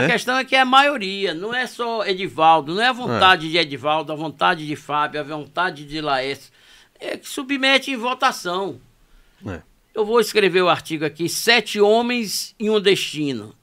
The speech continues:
Speaker 2: né? E
Speaker 1: É, eu vou
Speaker 2: o destino, quem vai dar o destino é Belivaldo, queira ou não queira, ele é o comandante, ele é o coordenador.
Speaker 1: É, eu, eu, eu tô escrevendo um, um, um texto, um, Nubem, que é o jantar à la carte.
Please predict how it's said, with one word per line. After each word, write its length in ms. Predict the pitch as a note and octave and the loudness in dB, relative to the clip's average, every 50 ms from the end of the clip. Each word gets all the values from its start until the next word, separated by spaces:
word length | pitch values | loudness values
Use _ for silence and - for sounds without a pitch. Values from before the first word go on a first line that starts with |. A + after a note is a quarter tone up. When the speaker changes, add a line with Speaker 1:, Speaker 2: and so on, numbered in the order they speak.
| _ | _
Speaker 2:
né? 220 | - D3 F3 G3 F#3+ _ _ - - - _ _ _ _ _ _ | -4 -4 -4 -4 -6 _ _ -20 -20 -20 _ _ _ _ _ _
E 300 | F3+ G3 G#3 G#3+ A3 A#3 | -10 -6 -6 -4 -2 2
Speaker 1:
É, 120 | B2+ C3 A#2 B2+ | 2 2 4 6
eu 100 | C#3+ C#3+ C3+ | 6 4 6
vou 140 | C#3+ D#3+ C4 | 4 0 0
Speaker 2:
o 40 | |
destino, 460 | B3+ C#4+ B3 - - - B3 C4+ C4 G#3 | 2 0 0 0 0 -4 -6 -6 -4 -4
quem 100 | A3+ A#3 | -2 2
vai 120 | A3+ G#3 | 2 2
dar 100 | G3 G#3+ | 4 2
o 40 | G#3+ | 0
destino 300 | G3 E3+ - G3 A3+ B3 C4+ | 0 -4 -8 -8 -4 -2 0
é 160 | C#4 C#4+ C4+ | 0 0 0
Belivaldo, 680 | A3+ D4 D4+ D#4 B3 G#3+ A3+ B3 C4+ B3+ F3+ D#3+ C#3+ - - | 0 0 0 0 2 4 4 6 6 4 2 -4 -10 -4 0
queira 220 | A3 B3+ C4+ C#4 | 0 0 0 -2
ou 40 | D4+ | -6
não 120 | C4 B3 F#3 | -10 -14 -14
queira, 400 | - A#3+ B3+ C4 C#4 D4 D4 - | -8 -4 -2 0 0 0 -2 -2
ele 180 | A#3+ B3+ C4 C#4 | 0 0 2 2
é 40 | D4 | 0
o 60 | C4 | 0
comandante, 920 | - - D4 D#4 D#4+ D#4+ D4+ A#3+ F3+ G3+ B3 C#4 C#4+ B3 - - - A#2 - _ _ - - _ _ - | 0 0 0 0 2 2 -2 0 2 4 4 4 4 2 0 -4 -8 -8 -10 _ _ -20 -20 _ _ -6
ele 140 | - B3 | 0 0
é 20 | C4 | 0
o 40 | C4+ | 2
coordenador. 920 | - C#4+ A#3+ G#3 G3+ A3+ C4 C#4 C#4 C4 G3+ D3+ E3+ F3 F#3+ F#3 F3+ F3+ - _ _ - | 4 4 4 4 4 2 2 4 4 4 4 4 4 4 4 2 2 -4 -12 _ _ -6
Speaker 1:
É, 120 | A#2+ A#2 A#2+ | -4 -2 0
eu, 100 | C3 C3+ - | 0 0 0
eu, 160 | D#3 D3+ D3+ D3+ | 0 0 2 2
eu 60 | D#3 | 0
tô 120 | C3 - F#3 | 0 0 -2
escrevendo 520 | E3 - - C#3+ C#3 C#3 D3 C#3+ C3 C3 | -2 -2 -2 -2 0 0 0 0 2 2
um, 120 | B2+ A#2+ A2+ - | 0 0 0 -2
um, 640 | A#2+ A#2 A2+ A2+ A2+ A2 G#2+ G#2 G2+ F#2+ F#2 F2+ - _ _ _ - | -4 -4 -4 -4 -6 -6 -4 -6 -6 -6 -8 -10 -12 _ _ _ -12
um 40 | F#2+ | -10
texto, 400 | - - C3 D3 D3 - - - G2+ G2 F2+ - _ _ _ _ _ | -4 0 0 0 0 -2 -4 -6 -8 -10 -12 -16 _ _ _ _ _
um, 80 | - G2 | -14 -10
Nubem, 320 | G2 G2+ F#2+ F2+ F#2 F2+ - _ _ - - _ _ _ | -8 -8 -8 -8 -10 -12 -14 _ _ -20 -20 _ _ _
que 100 | - A2 | -4 0
é 220 | G#2+ G#2+ G#2 G#2 - | 0 2 2 0 -2
o 200 | - - D3+ D3+ | -4 -2 -2 -2
jantar 480 | C#3+ C3+ D3+ C#3 B2 A#2 - C3 D3 D3+ - | 0 0 0 -2 0 0 0 0 0 2 0
à 60 | C#3+ | 0
la 140 | C#3 C#3+ C#3 | 0 0 -2
carte. 560 | - - F#2+ F2 - - - - - - | -2 -6 -6 -6 -6 -14 -18 -20 -20 -20